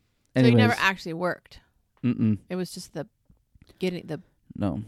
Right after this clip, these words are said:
Speaker 1: Mm, yeah.
Speaker 2: Yeah. So anyways, that was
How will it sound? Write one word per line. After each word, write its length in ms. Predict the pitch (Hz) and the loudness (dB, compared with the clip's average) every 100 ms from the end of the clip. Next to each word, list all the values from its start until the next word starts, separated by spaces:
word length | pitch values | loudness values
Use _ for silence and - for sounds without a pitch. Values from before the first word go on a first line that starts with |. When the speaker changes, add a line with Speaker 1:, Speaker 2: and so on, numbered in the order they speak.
| - - | -14 -16
Speaker 1:
Mm, 120 | 185 | -16
yeah. 100 | - - _ | -18 -20 _
Speaker 2:
Yeah. 260 | - - - 110 _ _ _ _ - - - _ | -8 -6 -6 -12 _ _ _ _ -20 -20 -20 _
So 140 | - 185 | 8 10
anyways, 380 | 165 131 120 | 12 12 12
that 180 | 139 143 | 10 8
was 380 | 123 120 123 | 6 6 2